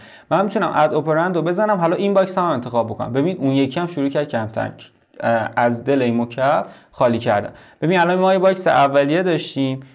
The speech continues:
باکس دو ازش کم شده، سیلندر یک هم ازش کم شده. حالا می‌تونم مود هر کدوم از اینا فرق بکنه، یعنی باکس دو دیگه کم نشه، با باکس دو اشتراک پیدا بکنه. می‌بینی یعنی چی شد؟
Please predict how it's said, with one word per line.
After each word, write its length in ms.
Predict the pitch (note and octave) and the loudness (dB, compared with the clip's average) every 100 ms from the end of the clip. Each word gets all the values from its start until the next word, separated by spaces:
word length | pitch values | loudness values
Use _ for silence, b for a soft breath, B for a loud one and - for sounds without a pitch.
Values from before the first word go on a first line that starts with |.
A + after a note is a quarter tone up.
| B B | B B
باکس 500 | C3 C#3+ E3+ F3 - | 0 4 4 2 -2
دو 220 | F3 D#3+ | 0 2
ازش 440 | D#3 C3+ C3+ D3+ - | 4 4 2 0 -2
کم 260 | D3 D#3 | -2 -2
شده، 340 | F3 G3+ G3 G3+ | -2 -2 0 0
سیلندر 520 | G3 - D3 D#3+ D3+ | -2 -2 0 0 0
یک 160 | D3+ D#3+ | 0 0
هم 100 | F#3 | 0
ازش 340 | D3 D#3 D#3 | 2 0 -2
کم 200 | D3 B2 | -2 -2
شده. 320 | A2 A2 G#2+ - B B | -4 -8 -10 -16 B B
حالا 220 | - E3 | 0 2
می‌تونم 480 | G#3+ A#3 A#3+ A#3+ A#3 | 2 2 0 2 2
مود 320 | G#3 G3+ A#3 | 2 2 2
هر 280 | F#3+ E3+ D#3+ | 2 4 2
کدوم 240 | D#3+ E3 E3 | 2 0 2
از 200 | D#3+ D#3 | 2 2
اینا 200 | F3+ A#3 | 0 2
فرق 320 | A3+ G#3 G3+ | 4 4 4
بکنه، 240 | B2+ C3 | 0 -2
یعنی 160 | B2 E3+ | -2 -2
باکس 380 | F3 E3+ E3 F3 | 2 2 2 -2
دو 160 | E3+ | 0
دیگه 240 | G#3 G#3 A3 | 0 0 -2
کم 420 | A3 A3+ A#3 A#3 | 0 0 2 2
نشه، 260 | A3+ - A2 | 0 -2 -2
با 160 | C#3 | 0
باکس 320 | D3 D#3 D3+ | 2 2 2
دو 200 | E3 D#3+ G3+ | -2 0 0
اشتراک 600 | D3+ - - D3 D#3+ - | -2 -2 0 2 2 0
پیدا 300 | A2 G#2+ G#2+ | -4 -2 -4
بکنه. 360 | G#2 A#2 G#2 - b b b - | -6 -10 -14 -16 b b b -2
می‌بینی 200 | D3+ C#3 | 0 2
یعنی 140 | C3+ | 0
چی 160 | C3 C3 | -2 -6
شد؟ 420 | D3 D3 E3+ | -2 0 -2